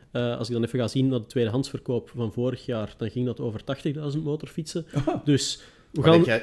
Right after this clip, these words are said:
Speaker 1: we gaan sowieso al met een probleem zitten, want het is enkel op afspraak. Dus mensen moeten die afspraken maken om te keuren. En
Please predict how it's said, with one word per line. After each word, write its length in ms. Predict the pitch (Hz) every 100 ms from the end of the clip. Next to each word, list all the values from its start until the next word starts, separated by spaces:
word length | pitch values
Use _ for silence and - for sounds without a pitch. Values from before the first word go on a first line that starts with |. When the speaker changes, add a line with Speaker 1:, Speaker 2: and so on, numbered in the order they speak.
| 190
Speaker 1:
we 40 | 160
gaan 180 | 175
sowieso 440 | 160 175 185 156 170
al 140 | 180
met 160 | 170 165
een 80 | 156
probleem 440 | 147 123 143 175
zitten, 240 | 170 196 156
want 140 | 139
het 100 | -
is 120 | 147
enkel 240 | 185 180 151
op 120 | -
afspraak. 580 | 160 - 180 185 - 147
Dus 140 | -
mensen 320 | 147 - 156
moeten 180 | 156 156
die 140 | 139
afspraken 480 | 165 - 175 160 156
maken 300 | 151 151 170
om 160 | 165 156
te 80 | 139
keuren. 340 | 156 165 170
En 180 | 135